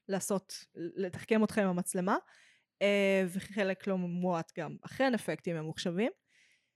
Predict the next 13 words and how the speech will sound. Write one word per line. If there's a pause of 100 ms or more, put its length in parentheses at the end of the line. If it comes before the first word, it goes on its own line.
(640)
זה
לא
הגיוני, (160)
הם
עשו
את
זה
איזה
חמישה
חבר'ה
עם
אפטר
אפקטס.